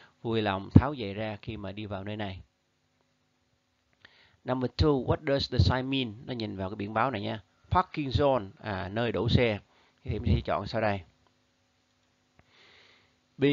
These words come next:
you can park your car here. Bạn có thể đậu xe của bạn ở đây.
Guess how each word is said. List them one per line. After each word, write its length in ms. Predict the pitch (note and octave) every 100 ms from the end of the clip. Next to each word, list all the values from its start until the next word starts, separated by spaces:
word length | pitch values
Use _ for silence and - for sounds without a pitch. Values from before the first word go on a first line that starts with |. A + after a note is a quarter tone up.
| B2 A2+ _ - B2+
you 60 |
can 220 | A#2+ C3+
park 280 | B2 - D#3+ -
your 180 | B2 -
car 300 | B2 A#2 G#2+
here. 380 | C#3 A#2 G2+ F2+ -
Bạn 180 | F#2 G#2
có 60 |
thể 220 | F#2+ G#2+ B2 - - -
đậu 220 | F#2 G2+
xe 180 | A2+ G2
của 100 | A2+
bạn 180 | F2+
ở 60 | G#2
đây. 180 | G#2+